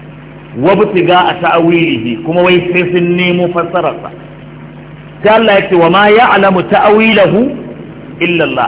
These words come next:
Alhalin sun sani ba wanda ya isa ya gano fassara waɗannan ayoyin da irin waɗannan hurufin in ba wa ba, in ba Allah ba.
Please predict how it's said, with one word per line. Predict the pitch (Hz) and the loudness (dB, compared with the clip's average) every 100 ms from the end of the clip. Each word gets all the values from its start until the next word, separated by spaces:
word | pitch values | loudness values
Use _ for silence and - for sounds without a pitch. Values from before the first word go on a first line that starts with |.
| - | 0
Alhalin | 156 170 208 202 202 196 | 0 2 2 2 0 -2
sun | 240 233 220 | -4 -4 -2
sani | 233 202 151 | -2 -4 -2
ba | 175 220 | 2 4
wanda | 202 220 220 180 | 4 4 2 2
ya | 185 - - | 2 2 0
isa | 180 | -2
ya | 165 | 0
gano | 160 160 160 | 0 0 -2
fassara | 175 165 180 | -4 -4 0
waɗannan | 156 147 139 135 151 147 | 0 0 -2 -6 -8 -4
ayoyin | 156 170 165 165 165 - - - - | 0 2 2 0 -2 -4 -12 -12 -8
da | - | -2
irin | 202 196 170 | 2 2 0
waɗannan | 160 156 160 180 | -4 -4 -4 -2
hurufin | 156 165 170 156 143 | -2 -2 -4 -8 -6
in | 185 | -4
ba | 170 160 | 2 2
wa | 139 139 | 4 2
ba, | 143 - - - - - - - - | 2 0 -8 -16 -18 -18 -18 -18 -10
in | 139 143 | -6 0
ba | 123 | 0
Allah | 117 113 | 0 -2
ba. | 92 | -6